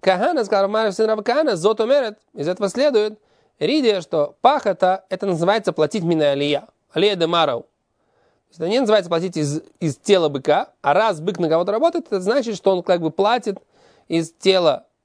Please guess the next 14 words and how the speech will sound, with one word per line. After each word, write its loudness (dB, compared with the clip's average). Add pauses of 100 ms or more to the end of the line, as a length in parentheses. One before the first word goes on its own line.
(120)
э, 0
из -4
и-, 0
лучшего 0
имущества -4
хозяина, -2 (360)
и 0
это -4
не 2
называется 0
платить -4
из -6
тела 4
быка, -4